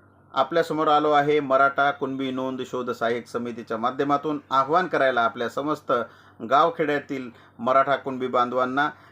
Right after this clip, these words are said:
की, बांधवांनो, महत्त्वाचा विषय आहे की शिंदे समितीच्या नुसार आपल्या कुणबी नोंदी अनेक निघालेल्या आहेत, अनेक लोकांपर्यंत ही माहिती नाही. आणि दुसरी गोष्ट, जर शिंदे समितीनुसार किंवा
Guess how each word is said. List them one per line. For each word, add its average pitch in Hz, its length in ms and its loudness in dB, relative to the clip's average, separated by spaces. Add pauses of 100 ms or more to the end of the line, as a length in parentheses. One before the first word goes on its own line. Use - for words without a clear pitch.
(160)
की, 180 400 -4 (680)
बांधवांनो, 151 760 2 (340)
महत्त्वाचा 156 480 2
विषय 151 320 0
आहे 156 380 2
की 160 280 -4
शिंदे 170 600 -2
समितीच्या 156 840 0
नुसार 147 420 0
आपल्या 139 280 0
कुणबी 139 320 -4
नोंदी 139 240 -2
अनेक 139 340 0
निघालेल्या 135 420 0
आहेत, 131 240 -2
अनेक 143 320 -4
लोकांपर्यंत 131 560 -2
ही 127 100 -10
माहिती 120 440 -4
नाही. 120 360 -4 (420)
आणि 143 260 2
दुसरी 147 340 -4
गोष्ट, 165 340 -2 (500)
जर 175 360 0
शिंदे 170 400 -4
समितीनुसार 151 720 -4
किंवा 175 400 0